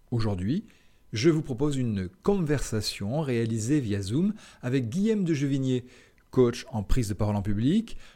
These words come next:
membre fondateur de l'Association des formateurs professionnels en arts oratoires.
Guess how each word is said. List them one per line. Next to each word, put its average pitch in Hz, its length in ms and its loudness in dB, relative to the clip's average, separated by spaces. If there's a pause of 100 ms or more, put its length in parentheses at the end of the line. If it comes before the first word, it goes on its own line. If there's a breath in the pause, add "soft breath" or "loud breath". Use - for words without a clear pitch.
(100)
membre 120 640 0
fondateur 147 640 4
de 104 140 -2
l'Association 170 960 0
des 101 140 -4
formateurs 147 580 2
professionnels 143 800 0 (280 soft breath)
en 90 260 -6
arts 143 320 -4
oratoires. 101 600 -10